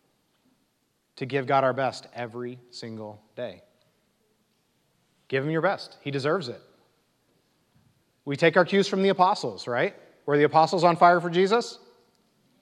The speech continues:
Were the apostles on fire for Jesus? Yeah, I think we would all agree, right? The apostles were on fire.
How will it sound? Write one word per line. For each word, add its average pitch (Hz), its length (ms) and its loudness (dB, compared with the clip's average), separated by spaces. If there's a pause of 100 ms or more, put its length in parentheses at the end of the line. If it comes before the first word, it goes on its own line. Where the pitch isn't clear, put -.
(1600)
Were 127 80 -4
the 139 60 2
apostles 175 340 6
on 185 100 4
fire 190 220 8
for 190 100 -4
Jesus? 220 460 -2 (800)
Yeah, 151 340 4
I 123 80 -8
think 170 140 2
we 190 100 8
would 196 80 8
all 190 140 8
agree, 208 280 2
right? 147 300 0 (540)
The 127 80 -8
apostles 170 420 2
were 185 100 2
on 208 140 4
fire. 196 400 -2